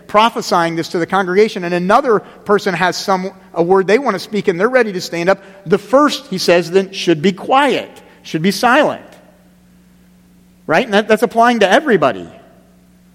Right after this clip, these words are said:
And so that's how that word silent is used. So when Paul comes to verse thirty-four and says they should then remain silent,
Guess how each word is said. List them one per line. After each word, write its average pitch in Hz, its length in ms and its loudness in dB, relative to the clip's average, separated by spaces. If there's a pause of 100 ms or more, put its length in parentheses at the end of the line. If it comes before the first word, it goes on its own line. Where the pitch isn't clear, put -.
(1000)
And 196 100 0
so 190 160 0
that's 208 300 -4
how 233 140 0
that 202 200 0
word 180 180 0
silent 190 460 -2
is 156 180 -4
used. 196 320 0
So 196 80 4
when 185 160 0
Paul 262 260 2
comes 233 200 -4
to 180 80 -4
verse 165 240 0
thirty-four 190 500 0
and 180 120 -2
says 165 200 0
they 175 120 2
should 175 200 -6
then 170 160 -4
remain 160 360 -2
silent, 202 500 -2